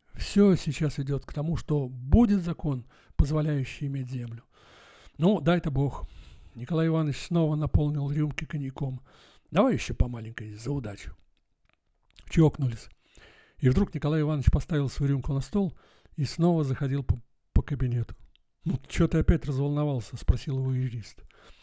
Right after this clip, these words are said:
«Понимаешь, Василий», не останавливаясь, с тревогой говорил Николай Иванович,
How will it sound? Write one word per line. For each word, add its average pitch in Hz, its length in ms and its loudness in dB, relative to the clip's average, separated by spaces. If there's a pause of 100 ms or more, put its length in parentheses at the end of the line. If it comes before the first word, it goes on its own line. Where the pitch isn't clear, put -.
(720)
«Понимаешь, 196 520 4
Василий», 113 760 -2 (880)
не 135 120 -2
останавливаясь, 143 840 0
с - 80 -14
тревогой 139 500 0
говорил 139 360 -2
Николай 135 340 -2
Иванович, 123 440 -4